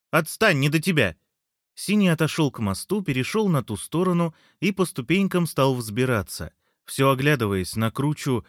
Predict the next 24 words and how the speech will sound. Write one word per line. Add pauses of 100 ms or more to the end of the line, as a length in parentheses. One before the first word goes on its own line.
(100)
высокого
берега,
где
стоял,
красовался
собор. (960)
Тут,
на
известной
скамеечке,
где
всегда
вечером
кто-нибудь
сидит
и
любуется
далью, (300)
сел
теперь
в
утренний
час
Синий.